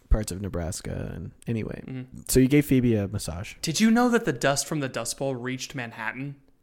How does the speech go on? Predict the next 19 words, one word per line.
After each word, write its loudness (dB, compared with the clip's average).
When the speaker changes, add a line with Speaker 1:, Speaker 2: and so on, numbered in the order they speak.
Speaker 1:
Kansas? 2
Speaker 2:
Like, -14
the -10
New 6
York. 4
Speaker 1:
Oh. 2
Uh, 0
no, 4
Speaker 2:
Yeah. 10
Speaker 1:
I 2
didn't 0
know -6
that. -10
Speaker 2:
Isn't 4
that 6
crazy? 0
Speaker 1:
It's -16
kinda -2
crazy. -6